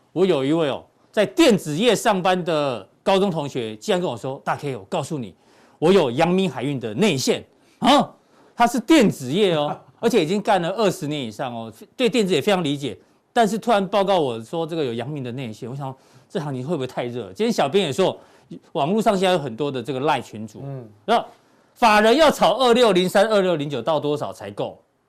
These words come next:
Speaker 1: 呃，最近很红哦，你们欧-，欧洲线有闹热吗？就因为大家都有亲戚朋友嘛，
Speaker 2: 对。
Speaker 1: 在这个业界上班，他说：“哦，我们最近运费涨十倍，满到过年前，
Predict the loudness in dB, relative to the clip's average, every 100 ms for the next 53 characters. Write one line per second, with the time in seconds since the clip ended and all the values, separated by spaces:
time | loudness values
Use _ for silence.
0 | _ _ -2 -2 -2 _ _ _ _ 0
1 | 4 4 4 2 2 2 0 -4 -6 -2
2 | 2 2 2 2 4 4 4 2 0 0
3 | 0 0 -2 -2 -4 -6 -4 -2 -2 -4
4 | -8 -12 -8 -6 -6 -6 -6 -8 -10 -12
5 | -12 -14 _ 0 2 4 2 -2 0 2
6 | 2 0 -4 -4 -6 -6 _ _ _ -8
7 | -6 -2 -4 -4 -4 -2 0 0 0 0
8 | 2 2 2 -2 -2 -2 0 2 2 -2
9 | -4 0 4 4 4 4 4 2 0 0